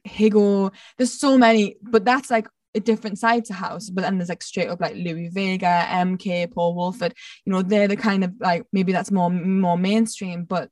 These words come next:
then I also really, really love things like Chris Lake, um, Green Velvet, like, just the, the much harder stuff, the techno kind of thing as well. So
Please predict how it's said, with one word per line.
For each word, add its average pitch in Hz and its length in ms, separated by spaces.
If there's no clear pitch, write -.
then 214 180
I 226 120
also 226 420
really, 214 320
really 190 240
love 180 260
things 175 380
like 165 260
Chris 196 320
Lake, 180 520
um, 160 840
Green 180 280
Velvet, 170 600
like, 180 140
just - 280
the, 208 300
the 202 140
much 214 320
harder 202 320
stuff, 190 300
the - 80
techno 185 460
kind 170 260
of 170 80
thing 170 180
as 170 140
well. 185 240
So 170 240